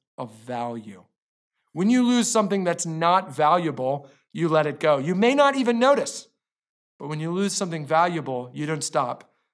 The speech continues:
until you find it. So you see, the scary question to ask yourself when you say, "I am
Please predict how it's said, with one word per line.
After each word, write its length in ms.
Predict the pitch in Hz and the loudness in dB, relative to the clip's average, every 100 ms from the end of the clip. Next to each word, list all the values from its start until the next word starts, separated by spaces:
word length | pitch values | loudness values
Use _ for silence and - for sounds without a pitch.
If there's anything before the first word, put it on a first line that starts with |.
| _ _ | _ _
until 260 | 123 120 127 | -14 -10 -8
you 140 | 117 | -10
find 340 | - 123 131 | -8 -10 -8
it. 180 | 127 - _ _ _ _ _ _ _ _ _ | -12 -18 _ _ _ _ _ _ _ _ _
So 140 | - | -10
you 40 | 147 | -6
see, 140 | 165 | -6
the 80 | 160 | -6
scary 460 | 160 - 170 185 | -6 -6 -4 -4
question 480 | 175 160 151 156 143 | -2 -4 -4 -8 -10
to 120 | 143 | -10
ask 300 | 139 156 147 | -6 -6 -6
yourself 480 | 151 135 139 127 123 | -10 -8 -6 -6 -6
when 140 | 135 135 | -12 -10
you 140 | 135 | -8
say, 500 | - 151 143 131 123 | -6 -4 -4 -6 -10
"I 320 | 127 143 147 147 | -8 -6 -6 -8
am 360 | 131 127 127 | -10 -10 -10